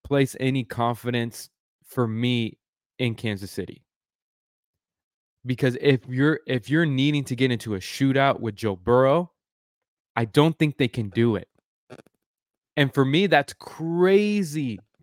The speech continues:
to think, because you would think that Kansas City can, you know,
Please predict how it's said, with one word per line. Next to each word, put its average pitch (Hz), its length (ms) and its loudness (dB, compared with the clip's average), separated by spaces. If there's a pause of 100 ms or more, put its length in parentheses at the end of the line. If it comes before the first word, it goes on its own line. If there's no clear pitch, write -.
to 131 120 -2
think, - 540 -8 (1200)
because 123 240 -2
you 156 120 0
would 160 120 2
think 143 160 -6
that 123 160 -2
Kansas 123 240 -6
City 123 220 -6
can, 104 400 -8 (260)
you 117 160 -6
know, 101 260 -8